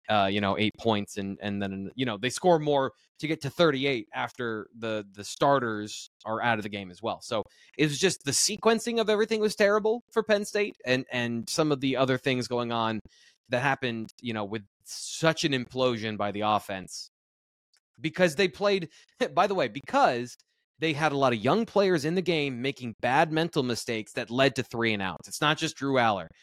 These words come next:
That's a part of the game where Khalil Dinkins drops a football, Drew Shelton gives up an easy pressure on a run play, Drew Aller makes some bad decisions,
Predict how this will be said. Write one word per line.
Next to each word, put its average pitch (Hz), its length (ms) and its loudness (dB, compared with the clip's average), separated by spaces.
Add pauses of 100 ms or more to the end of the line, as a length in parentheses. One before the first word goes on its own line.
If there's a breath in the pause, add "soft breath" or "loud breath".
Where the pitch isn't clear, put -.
(200 soft breath)
That's 156 180 -4
a 185 40 -12
part 170 200 2
of 151 40 2
the 151 60 -2
game 135 340 -2
where 110 300 0 (300 soft breath)
Khalil 117 260 -2
Dinkins 143 420 0
drops 139 300 -2
a 123 40 -8
football, 123 580 -2
Drew 120 200 -4
Shelton 139 480 2
gives 123 220 -2
up 131 160 0
an 120 100 -6
easy 127 300 -6
pressure 127 340 0
on 123 120 2
a 120 40 2
run 123 240 2
play, 123 240 0
Drew 117 220 -6
Aller 120 280 2
makes 120 260 -2
some 117 140 -2
bad 117 380 0
decisions, 131 680 0